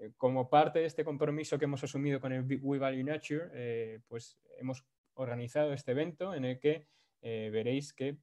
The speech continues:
tiene dos grandes partes. Una, eh, primera parte que, que trata de compartir el conocimiento que tenemos en esta materia y divulgar, eh, el conocimiento o las metodologías de medición de impacto y en concreto de medición de impacto del capital,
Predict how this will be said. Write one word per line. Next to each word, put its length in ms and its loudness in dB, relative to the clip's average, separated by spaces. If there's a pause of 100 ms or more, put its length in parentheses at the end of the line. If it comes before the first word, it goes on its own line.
(240)
tiene 240 2
dos 220 0
grandes 360 0
partes. 540 0
Una, 360 -4
eh, 220 -6
primera 380 -2
parte 400 0
que, 180 -8
que 160 -8
trata 400 0
de 160 0
compartir 560 -4
el 120 -2
conocimiento 600 -4
que 120 -4
tenemos 420 -4
en 80 -4
esta 200 -6
materia 600 -2 (420)
y 160 -2
divulgar, 760 2 (400)
eh, 720 -4
el 440 -2
conocimiento 880 0
o 40 2
las 140 -2
metodologías 600 -4
de 60 -2
medición 360 -8
de 60 -4
impacto 500 -6
y 80 -12
en 80 -8
concreto 520 -6
de 120 -4
medición 840 -4
de 80 0
impacto 320 -2
del 100 -2
capital, 540 0